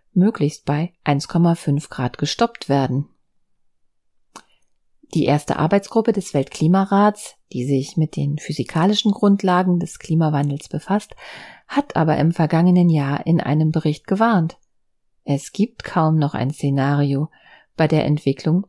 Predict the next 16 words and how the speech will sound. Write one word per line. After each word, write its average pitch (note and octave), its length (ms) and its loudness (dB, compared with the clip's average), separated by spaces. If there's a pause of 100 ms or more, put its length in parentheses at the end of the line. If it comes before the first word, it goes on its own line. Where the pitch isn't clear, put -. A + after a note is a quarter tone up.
(160)
des - 260 -4
weltweiten C#3+ 640 -2
Treibhausgasausstoßes, D3+ 1900 -2 (280)
in F3+ 160 4
dem E3 180 4
die D3+ 120 2
Grenze D3 360 0
nicht C#3 220 -4
zumindest D3 540 0
temporär D3 640 0
gerissen D3+ 460 -10
wird. - 320 -12 (720)
Wahrscheinlich D#3+ 520 2
ist - 220 -10
es - 120 -20
demnach E3+ 520 -2